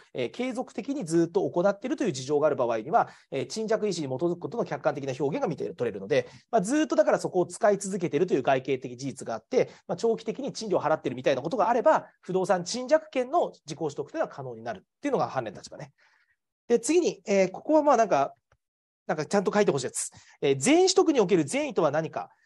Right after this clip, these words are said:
まず、時期程度がポイントです。要するに、全占有というのは基本的に本件があると信じる占有なんですよ。本当は本件がないんだけれども、本件があると信じる占有のことを言うわけですが、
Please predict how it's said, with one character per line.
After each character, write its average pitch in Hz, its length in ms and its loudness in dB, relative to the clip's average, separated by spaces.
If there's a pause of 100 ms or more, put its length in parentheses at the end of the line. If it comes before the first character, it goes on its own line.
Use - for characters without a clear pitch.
(100)
ま 285 120 2
ず、 160 360 4
時 202 300 0
期 214 240 -2
程 247 260 2
度 247 100 0
が 240 100 4
ポ 208 160 -2
イ 165 60 -2
ン - 20 -10
ト 143 60 -6
で 123 60 -6
す。 - 140 -14 (360)
要 269 120 -4
す 233 60 -6
る 180 60 -8
に、 180 60 -14 (1500)
全 381 280 4
占 403 260 2
有 254 80 0
と 180 80 0
い - 20 4
う - 20 4
の - 0 -
は 147 60 0
基 170 120 -4
本 208 140 0
的 185 160 -8
に - 200 -4 (120)
本 440 240 4
件 277 200 2
が 165 120 4
あ 254 60 2
る 330 80 0
と - 100 -2
信 240 260 -8
じ 277 100 -2
る 240 80 -2
占 143 120 -4
有 123 140 -8
な 127 100 -2
ん 110 40 -14
で - 80 -18
す - 60 -16
よ。 104 120 -16 (160)
本 320 220 -2
当 339 80 0
は 320 80 4
本 349 180 2
件 254 160 -2
が 170 80 4
な 220 140 4
い 240 80 -2
ん 196 40 -4
だ 156 120 -2
け 151 80 -2
れ 135 60 -4
ど 180 80 -2
も、 165 60 -4
本 262 200 -2
件 170 160 -2
が 143 100 2
あ 196 60 2
る 175 60 -6
と - 100 -6
信 254 240 -10
じ 269 80 -6
る 202 80 0
占 139 180 -6
有 120 160 -4
の 120 100 -8
こ 139 120 -10
と 233 120 2
を - 120 0 (160)
言 156 120 0
う - 40 2
わ 143 60 0
け 131 80 -4
で 101 60 -12
す - 80 -14
が、 - 200 0